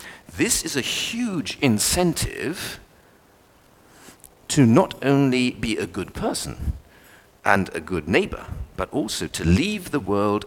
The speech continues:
a better or more godly place at the end of one's life, as far as one can do that in, in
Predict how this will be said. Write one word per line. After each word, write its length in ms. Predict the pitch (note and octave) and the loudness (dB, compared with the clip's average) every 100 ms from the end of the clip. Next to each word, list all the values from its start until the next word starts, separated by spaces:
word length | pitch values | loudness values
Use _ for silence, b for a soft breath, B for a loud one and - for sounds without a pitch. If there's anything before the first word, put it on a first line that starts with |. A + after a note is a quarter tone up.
| - | -6
a 60 | |
better 500 | D#2 - D#3 - E3+ D#3+ | -4 2 2 2 -2 -2
or 140 | A2 G2+ | 0 0
more 260 | F#2+ F2+ | 0 0
godly 520 | E2 A#2 C3+ - D#2+ | -2 0 0 0 -4
place 640 | D#2+ - F2 C#2 - - - B B B B | -2 2 2 2 -2 -4 -4 B B B B
at 220 | F#2+ - - | 0 0 -2
the 200 | B2+ - | -6 -2
end 280 | D2+ D2+ | -4 -4
of 260 | - E2+ - | -6 -8 -4
one's 260 | F#2+ A2+ B2 | -2 0 4
life, 580 | E3 F2+ - - - - - - | 4 4 -2 -8 -10 -14 -10 -2
as 200 | F2 - | -2 -2
far 380 | - D#2 C2+ C2+ | -4 -4 -2 -4
as 140 | - - - - | -8 -12 -18 -20
one 320 | - G2 F2 F2 | -8 -4 -2 -2
can 340 | - F#2 A2 B B - | -4 -2 -2 B B -8
do 160 | A3 A3 | -6 -2
that 340 | D#2+ D2+ - - | -2 -2 -4 -6
in, 340 | F#2+ G2 F#2+ B B B B _ - F#2 - - | -2 0 -2 B B B B _ -8 -8 -6 -4
in 420 | F#2 F2+ F2 | -4 -2 -6